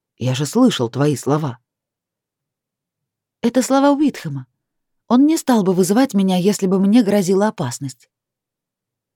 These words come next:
"Он не отвечает за всех", ожесточенно возразил Джошуа, продолжая приближаться.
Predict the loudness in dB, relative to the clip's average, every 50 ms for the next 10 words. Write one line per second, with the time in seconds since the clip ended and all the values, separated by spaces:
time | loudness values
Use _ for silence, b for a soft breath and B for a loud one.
0 | _ _ _ _ _ _ _ _ 0 2 2 4 4 4 4 4 2 0 -2 -2
1 | -2 -2 0 0 0 0 0 0 -2 -4 -4 -2 0 0 0 0 -2 -8 -20 _
2 | _ _ _ _ _ _ _ _ _ _ _ _ _ _ _ _ _ -8 -6 -4
3 | -4 -4 -4 -4 -6 -6 -4 -2 -2 0 0 0 -2 -2 -2 -2 -2 0 0 -2
4 | -2 -2 -2 -4 -4 -4 -8 -8 -6 -4 -4 -2 0 0 0 0 -2 -2 -4 -4
5 | -4 -4 -4 -4 -4 -4 -4 -6 -10 -10 -14 -18 -20 -20